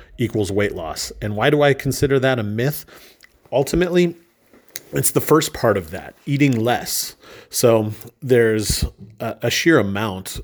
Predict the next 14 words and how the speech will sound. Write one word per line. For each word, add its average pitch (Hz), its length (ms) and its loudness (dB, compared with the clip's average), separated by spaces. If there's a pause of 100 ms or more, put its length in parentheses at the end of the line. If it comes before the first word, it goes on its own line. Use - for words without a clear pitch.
of, 98 560 -8
of 101 160 -6
what 101 220 0
you 104 140 -4
eat, 104 320 -6 (280)
um, 101 500 -10 (680)
in 127 120 4
terms 110 300 0
of 90 140 -8
just - 260 -4
caloric 104 400 0
intake, 113 500 0 (420)
uh, 87 320 -4 (480)
that's 98 500 -2